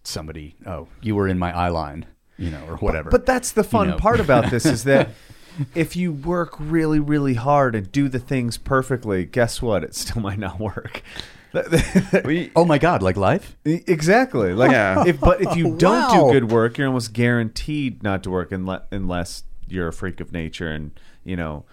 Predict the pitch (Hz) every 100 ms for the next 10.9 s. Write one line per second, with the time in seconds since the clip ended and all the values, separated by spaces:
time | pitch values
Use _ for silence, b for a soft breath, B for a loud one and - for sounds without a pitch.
0 | _ 98 95 - 101 92 - 80 78 78
1 | 76 107 101 80 80 80 73 80 113 113
2 | 82 69 67 76 71 78 73 73 - -
3 | 71 73 92 85 78 73 57 - b b
4 | b b b 139 127 - - - _ _
5 | _ - - - _ _ _ _ _ -
6 | _ - 60 _ - 190 165 139 143 -
7 | 127 151 - 156 165 - 214 165 - 180
8 | 190 - - - - 220 202 190 185 185
9 | 165 135 - 123 107 104 104 101 95 90
10 | 87 b b b b b 143 143 143